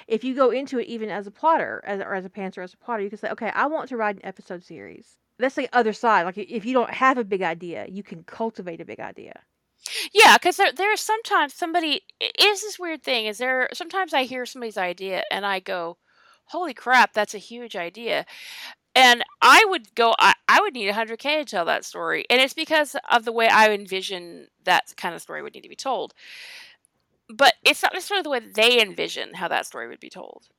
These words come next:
Speaker 2: So, 'cause I could see the subplots and the character development, the character arc, and da, da, da, da, but that may not be the kind of development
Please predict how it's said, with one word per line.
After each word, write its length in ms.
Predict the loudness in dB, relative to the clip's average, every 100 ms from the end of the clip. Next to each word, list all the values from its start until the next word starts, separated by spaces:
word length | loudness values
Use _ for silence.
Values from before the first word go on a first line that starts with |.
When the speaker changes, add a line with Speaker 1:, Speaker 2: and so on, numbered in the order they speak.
| _
Speaker 2:
So, 400 | -6 -2 -2 -4 -14 _ _ _ _ _ _ _
'cause 140 | -8 4
I 160 | 6
could 160 | 6 0
see 120 | -6
the 100 | -10
subplots 760 | -4 -2 -2 2 6 6 4 -2
and 80 |
the 60 | -14
character 360 | -2 -2 -2 -8
development, 440 | 0 0 0 -6
the 60 | -10
character 420 | -4 -4 -4 -4
arc, 300 | 0 0 -2
and 120 | -8
da, 120 | -6 -4
da, 120 | -4
da, 120 | -6
da, 280 | 0 2 2 0 -12 -18
but 80 | 4
that 200 | 6 8
may 140 | 6 2
not 260 | 2 0
be 260 | -4 -6 -6
the 100 | -8
kind 280 | -6 -4 -4
of 260 | -8 _
development 540 | -14 -4 -4 -4 -10